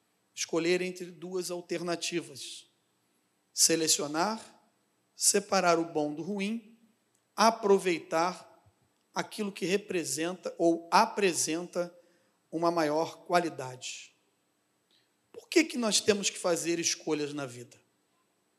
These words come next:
As escolhas são realizadas e decisões tomadas conscientemente nos permitem iniciar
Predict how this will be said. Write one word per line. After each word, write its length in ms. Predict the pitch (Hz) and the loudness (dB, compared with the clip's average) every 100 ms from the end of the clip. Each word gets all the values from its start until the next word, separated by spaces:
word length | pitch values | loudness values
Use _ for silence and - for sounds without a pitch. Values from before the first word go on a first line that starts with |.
| _ _ _ _ _ | _ _ _ _ _
As 140 | 160 160 | -4 0
escolhas 600 | - - 220 214 160 147 | 0 10 10 10 8 4
são 220 | - 175 | 4 2
realizadas 1200 | 185 175 151 135 160 196 180 156 147 - - - _ _ _ | 2 2 0 0 2 2 0 -6 -10 -10 -12 -16 _ _ _
e 60 | 160 | -4
decisões 560 | 165 165 156 151 170 - | 4 4 4 0 -2 -2
tomadas 720 | 151 156 190 175 156 - - _ _ _ _ _ _ _ _ _ - | -4 -2 -4 -4 -8 -14 -16 _ _ _ _ _ _ _ _ _ -4
conscientemente 960 | 214 240 - 196 190 165 180 202 208 | 2 4 6 6 2 0 0 0 -2
nos 240 | 208 208 - | -2 -2 4
permitem 600 | 202 160 170 165 185 190 | 4 4 -2 -6 -4 -2
iniciar 760 | 202 196 - 160 165 175 - | 6 6 6 4 4 2 -6